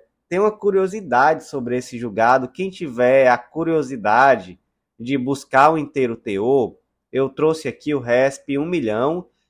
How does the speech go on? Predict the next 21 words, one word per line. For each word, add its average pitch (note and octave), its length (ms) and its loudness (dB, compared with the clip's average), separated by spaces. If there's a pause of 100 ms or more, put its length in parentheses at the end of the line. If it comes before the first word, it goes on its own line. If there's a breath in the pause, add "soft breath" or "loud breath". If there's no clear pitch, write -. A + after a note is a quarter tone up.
(120)
seiscentos E3+ 720 -2
e F3+ 60 -8
noventa C#3 420 0
e - 40 -18
seis A#2+ 280 -4
mil A#2+ 240 -6
setecentos C#3 580 -4
e D3+ 60 -10
dezessete C#3 680 -2
do C3+ 60 -8
Mato C3+ 280 -2
Grosso C3+ 360 -6
do F#3 80 -14
Sul. C3+ 340 -8 (220 soft breath)
A F3 160 6
relatora C#3 960 0 (260)
foi C#3+ 240 0
a D#3 120 4
ministra D#3 720 -4
Nancy D#3 500 -4
Andrighi. C#3+ 640 -6